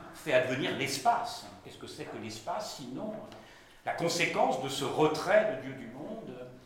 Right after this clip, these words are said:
Et, euh, Dieu attend, Dieu mendie, euh, et son, c'est le temps. Au fond, l'espace et le temps sont à penser à partir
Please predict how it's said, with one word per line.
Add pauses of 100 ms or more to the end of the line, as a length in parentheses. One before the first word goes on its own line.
(300)
Et, (140)
euh, (440)
Dieu
attend,
Dieu
mendie,
euh, (220)
et
son,
c'est
le
temps. (480)
Au
fond,
l'espace
et
le
temps
sont
à
penser
à
partir